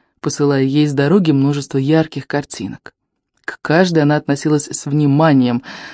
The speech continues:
будто эти образы были драгоценными камнями, и ей требовалось убедиться в их подлинности. В мыслях она уже видела, как Тин Вин подойдёт к ней, и как она взберётся ему на спину. Потом они сядут рядом,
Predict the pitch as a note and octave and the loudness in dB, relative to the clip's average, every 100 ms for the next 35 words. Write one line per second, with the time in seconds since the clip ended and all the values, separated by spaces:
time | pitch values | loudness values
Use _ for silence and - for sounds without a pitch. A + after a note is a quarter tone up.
0 | - C#3 C#3+ - C3 B2 - E3+ D#3 C#3 | -12 -8 -8 -2 -2 -2 0 2 2 0
1 | C#3 C3 C3 B2+ C3+ C3+ C3+ C#3+ C#3 C#3+ | 0 0 0 0 0 -2 -2 0 0 0
2 | - F#3 F#3+ G3 D3 C#3 C3+ C3 E3+ E3+ | -2 0 2 2 4 4 4 4 0 0
3 | D3 D3 D3 C#3 C#3+ C3+ B2 B2+ - E3 | -4 -2 -2 -2 -6 -6 -4 -6 -2 -4
4 | D3 - A#2+ A#2 B2 A#2+ - - _ _ | -4 -6 -8 -6 -6 -8 -14 -20 _ _
5 | _ - - - G3+ A#3 G#3+ G#3+ G#3+ G#3+ | _ -16 -16 2 4 4 2 2 2 2
6 | G3+ G#3 G3 G#3+ C#3 C3 C3 C#3+ - - | 2 0 2 0 0 0 -2 -4 -6 -10
7 | - D3 C3+ F3 C#3+ C3+ C#3 C3+ C#3 - | -4 -2 0 -2 -2 -2 0 0 -2 -2
8 | C#3+ E3 G3 C3+ C#3 C#3 C#3 D#3+ - - | -2 0 0 0 -2 0 0 0 -4 -18
9 | - C#3 C3 C#3 D#3 - C3+ C3 C3+ A#2 | -14 -10 -6 -4 -4 -4 -2 0 0 -2
10 | - - B2+ B2+ _ _ _ _ _ - | -10 -14 -14 -16 _ _ _ _ _ -10
11 | D#3 G#3+ D3 C3+ C3 C#3 C3 - F3 G#3 | -2 0 2 2 2 -2 -2 0 2 4
12 | G3 | 2